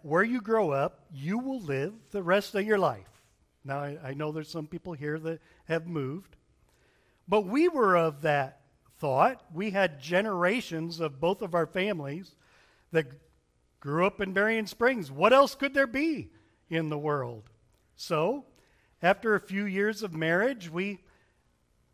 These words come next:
were able to save up some money, and we made a down payment on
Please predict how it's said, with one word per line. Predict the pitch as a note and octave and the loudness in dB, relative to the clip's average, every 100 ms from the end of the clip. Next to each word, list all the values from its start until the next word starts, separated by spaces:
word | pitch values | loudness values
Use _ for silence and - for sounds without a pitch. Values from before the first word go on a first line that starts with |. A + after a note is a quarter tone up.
| _ | _
were | D#3 E3+ F#3 | -2 0 2
able | E3+ G3+ A#3+ | 2 2 2
to | A3+ G3+ | -2 -2
save | - F3 G#3 | 0 2 4
up | A3+ A3+ | 2 -2
some | - A3 | -6 -4
money, | F3 D#3+ F#3+ A3 F3 | -2 -2 -2 -4 -4
and | C#3+ C#3+ | -6 -8
we | D3 | -8
made | C#3+ E3+ F#3 G3+ | -4 -2 -2 -2
a | F3 | -4
down | D3 F3 G#3 G3 | -2 0 0 -2
payment | E3 F3+ G#3 G#3+ | -4 -4 -4 -4
on | E3+ D#3 C#3+ | -2 -2 -4